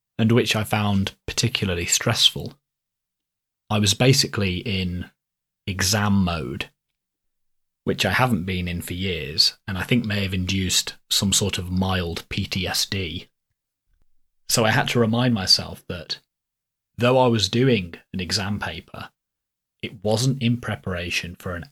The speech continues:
actual exam. Everything's fine. It was just an audit of my subject knowledge. Once I had got that through my head,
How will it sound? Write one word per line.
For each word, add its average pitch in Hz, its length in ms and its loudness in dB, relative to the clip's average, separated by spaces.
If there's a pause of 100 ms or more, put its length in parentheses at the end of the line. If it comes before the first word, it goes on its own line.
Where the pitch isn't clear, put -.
actual 87 580 -6
exam. 82 600 -6 (1120)
Everything's 92 680 -4
fine. 85 500 -8 (1300)
It 95 120 -6
was 92 220 -2
just - 500 4
an 101 200 0
audit 95 600 -4
of 92 200 -8
my 85 100 -8
subject - 580 -2
knowledge. - 500 -10 (1160)
Once 127 300 2
I 120 160 6
had 98 180 -2
got - 240 2
that 110 220 -6
through 101 220 -4
my 90 140 -6
head, 98 440 -6